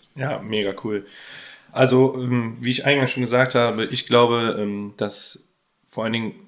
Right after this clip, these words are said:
momentan, aber auch in Zukunft, ihr, so wie ihr arbeitet, äh, unglaublich Vorteile habt, auch bei unseren Generationen, weil's einfach dieses Social Media ist, auch dieses, die, diese Designs, die ihr entwickelt,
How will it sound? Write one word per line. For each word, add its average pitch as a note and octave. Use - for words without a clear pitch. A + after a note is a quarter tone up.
momentan, B2
aber A#2
auch A#2+
in A2
Zukunft, C3
ihr, A#2+
so A#2
wie A2
ihr G2
arbeitet, B2
äh, A2+
unglaublich B2
Vorteile B2+
habt, A2
auch A2+
bei A#2+
unseren B2+
Generationen, A2+
weil's G#2
einfach A2+
dieses G#2+
Social A#2+
Media B2+
ist, -
auch A2
dieses, A2
die, G#2
diese G#2
Designs, G#2+
die A2+
ihr A2+
entwickelt, B2